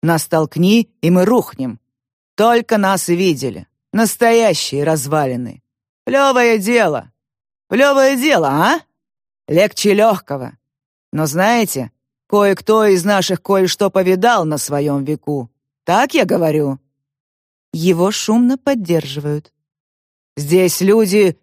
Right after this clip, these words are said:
кое-что повидали, и не в обиду вам, люди эти получше вашего".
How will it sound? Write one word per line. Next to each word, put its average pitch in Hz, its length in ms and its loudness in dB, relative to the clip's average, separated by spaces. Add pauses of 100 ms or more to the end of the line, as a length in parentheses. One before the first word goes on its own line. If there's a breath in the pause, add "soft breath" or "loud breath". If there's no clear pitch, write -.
(120)
кое-что 180 480 2
повидали, 185 840 2 (300)
и 156 80 -2
не 170 160 2
в 175 40 2
обиду 165 380 2
вам, 202 400 0 (260)
люди 190 360 2
эти 180 340 2
получше 190 540 0
вашего". 139 640 -2